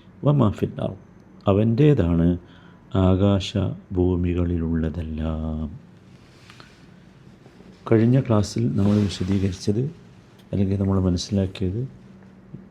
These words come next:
ലാ തഅഖുദുഹു സിനതുൻ വലാ നൗം എന്നതാണ്. അവന്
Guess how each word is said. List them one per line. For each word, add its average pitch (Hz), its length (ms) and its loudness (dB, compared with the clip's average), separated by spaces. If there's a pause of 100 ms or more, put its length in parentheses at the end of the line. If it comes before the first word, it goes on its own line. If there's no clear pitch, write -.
ലാ 104 240 6
തഅഖുദുഹു 98 720 0
സിനതുൻ 98 600 -2 (840)
വലാ 95 340 4 (100)
നൗം 98 480 2 (840)
എന്നതാണ്. 78 480 -2 (1300)
അവന് 95 340 4